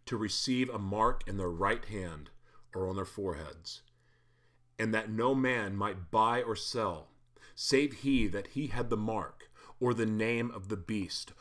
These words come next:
or the number of his name. Here is wisdom. Let him that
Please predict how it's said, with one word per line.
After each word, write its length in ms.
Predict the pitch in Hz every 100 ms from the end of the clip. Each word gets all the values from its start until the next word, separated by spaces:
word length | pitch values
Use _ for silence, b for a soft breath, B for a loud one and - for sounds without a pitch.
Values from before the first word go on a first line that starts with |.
| B -
or 160 | 117 107
the 100 | 107
number 500 | 104 110 117 101 104
of 120 | 92
his 200 | 101 87
name. 380 | 98 90 78 76 - - - _ _ _ _
Here 280 | - 113 107
is 140 | 104 87
wisdom. 560 | 123 107 98 76 71 - - - - b b b
Let 300 | 101 127 147
him 360 | 101 131 135 147
that 160 | 117